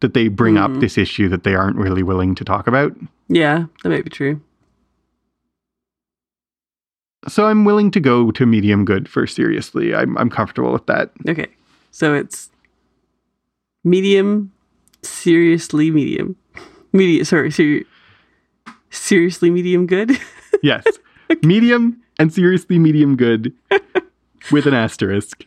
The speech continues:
Speaker 2: <laughs> With a giant asterisk of,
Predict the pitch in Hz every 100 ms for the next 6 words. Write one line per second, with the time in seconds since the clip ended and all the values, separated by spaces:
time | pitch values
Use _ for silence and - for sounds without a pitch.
0 | 117 - - - 185 240 202 214 180 -
1 | 175 170 170 147 143 147 - 147 139 151
2 | - - 156 147